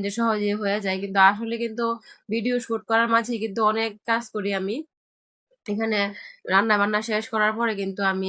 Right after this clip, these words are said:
এখন চলে আসি ঘর গুছাইতে। এর মধ্যে দিয়াকে স্কুল থেকে, মানে, কোচিং থেকে যাই নিয়ে আসছি। তো, মানে, সবকিছু মিলাই কিন্তু একটা ব্যস্ত সময় পার হয়, মানে, প্রতিদিনই একটা ডিউটি হয়ে গেছে, রুটিন,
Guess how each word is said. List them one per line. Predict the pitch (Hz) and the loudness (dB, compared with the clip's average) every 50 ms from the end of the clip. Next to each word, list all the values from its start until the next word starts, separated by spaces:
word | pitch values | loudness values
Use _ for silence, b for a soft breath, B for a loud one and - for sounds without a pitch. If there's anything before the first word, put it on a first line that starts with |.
| 190 | -2
এখন | 190 190 208 196 190 190 190 | -4 -2 -2 -2 -2 -2 -4
চলে | 208 208 214 214 208 | -4 -4 -2 -2 -2
আসি | 190 185 - 196 185 | -2 -4 -4 -4 -2
ঘর | 180 190 185 185 | 0 2 0 0
গুছাইতে। | 190 202 220 220 196 - 190 196 202 | 0 -2 -4 -6 -6 -4 -4 -4 -2
এর | 208 190 190 | -2 -2 -2
মধ্যে | 185 185 180 - 208 190 180 | -2 -2 -4 -4 -4 -4 -4
দিয়াকে | 185 196 196 196 190 196 185 185 185 | -2 -2 -4 -2 -4 -4 -4 -2 -4
স্কুল | 190 190 - 196 185 | -4 -6 -6 -6 -6
থেকে, | 202 190 190 196 190 196 - | -4 -4 -4 -6 -6 -6 -8
মানে, | 180 175 175 175 175 170 - B B B B | -6 -4 -4 -4 -4 -6 -10 B B B B
কোচিং | - 220 202 233 226 208 | -8 -6 -2 -2 -2 0
থেকে | 202 233 214 208 208 | 0 0 0 0 0
যাই | 196 214 208 202 | 0 2 2 2
নিয়ে | 208 208 208 214 | 2 2 4 4
আসছি। | 220 220 220 - - 202 208 240 277 - B B B B B B _ _ - | 2 2 0 -4 -4 -4 -4 -4 -4 -8 B B B B B B _ _ -6
তো, | 202 202 196 196 190 185 - - _ _ _ _ _ _ _ _ | -2 0 0 0 0 -2 -4 -8 _ _ _ _ _ _ _ _
মানে, | - 202 202 196 190 190 190 - - | -6 -4 -2 -2 -2 -4 -6 -8 -6
সবকিছু | - 233 220 220 - - 269 269 - 285 | -2 0 0 0 0 -2 -2 0 0 2
মিলাই | 262 269 277 277 277 262 240 | 2 2 2 4 2 2 2
কিন্তু | 254 262 254 233 233 277 | 2 -2 -2 -2 0 -2
একটা | 247 240 - 254 240 | -2 0 2 0 2
ব্যস্ত | 220 226 240 247 - 269 | 2 2 2 0 0 -4
সময় | 262 262 269 247 233 226 208 | -2 -2 -2 0 0 0 2
পার | 240 240 240 226 | 4 2 4 4
হয়, | 226 220 214 226 226 | 2 2 0 0 0
মানে, | 202 202 190 190 190 185 185 185 185 185 - - - - | -2 -2 -2 0 -2 -2 -2 -4 -6 -8 -8 -10 -12 -12
প্রতিদিনই | _ - 277 269 - 262 214 220 240 240 247 262 262 | _ -6 -6 -2 -2 -2 0 0 0 0 2 2 0
একটা | 240 208 - 226 208 208 202 185 | 0 0 0 0 2 2 2 0
ডিউটি | 185 185 196 214 226 214 240 233 | -2 -2 -2 -2 -2 -2 -2 -4
হয়ে | 196 220 202 208 208 | -2 -2 0 0 0
গেছে, | 220 220 214 220 | 0 -2 -2 -2
রুটিন, | 208 202 196 196 208 208 220 | -2 -2 -2 -2 -2 -2 -2